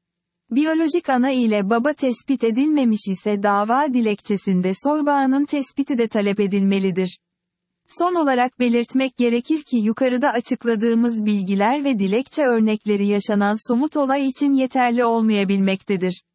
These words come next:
Nesebin reddi davası dilekçe örneği de düzeltilmesi ve tespiti amacıyla açılacak davaların dilekçe örnekleri de internet ortamında çokça bulunmaktadır.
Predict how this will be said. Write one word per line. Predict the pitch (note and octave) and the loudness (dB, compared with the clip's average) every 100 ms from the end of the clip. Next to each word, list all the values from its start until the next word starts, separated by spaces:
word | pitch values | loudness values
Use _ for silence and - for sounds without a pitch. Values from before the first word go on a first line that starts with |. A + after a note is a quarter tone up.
| _ _ _ _ _ B3+ | _ _ _ _ _ -2
Nesebin | D#4 - F4 C4+ D4 | -2 0 0 2 2
reddi | C4 B3+ A3+ D4+ | 2 0 0 0
davası | B3+ A#3 A3+ A3 G#3+ - G#3 | 2 2 2 0 0 -2 0
dilekçe | G#3+ A3 C#4 - | 0 0 -2 -2
örneği | B3+ A3 G3+ G3 G3+ | 0 2 2 2 0
de | G#3 F#3 | 0 -2
düzeltilmesi | G3+ A3 A3 - B3 A3+ A#3 - D#4 | 0 0 0 0 0 2 0 -2 -2
ve | C#4 | -2
tespiti | - G#3+ - A#3 - | 0 -4 -2 -6 0
amacıyla | D4+ C4+ A#3+ A3 A3 G#3+ | 0 2 2 0 0 0
açılacak | F3+ F#3+ A3+ G#3 G#3 A#3+ - | -2 -2 -2 0 0 -2 0
davaların | A#3+ A3+ A3 G#3+ G#3 G#3 B3 A#3 | 0 2 0 0 0 0 2 2
dilekçe | A3 C4+ - D#4 | 0 -2 -2 -2
örnekleri | A3+ A3 G#3+ G#3 G3+ G3+ B3+ | 0 2 0 0 -2 -2 0
de | B3 | -2
internet | G3 A#3 B3+ A#3+ B3 D4 | 0 0 2 0 0 0
ortamında | D4 C4 C#4 B3+ B3+ C4+ | -2 0 0 2 2 0
çokça | C4 C4+ A#3+ - G3+ | 0 -4 -2 -4 -2
bulunmaktadır. | G3 F#3+ F#3+ F#3+ - G3+ F#3 F3+ | 0 0 0 -2 -2 -4 -2 -4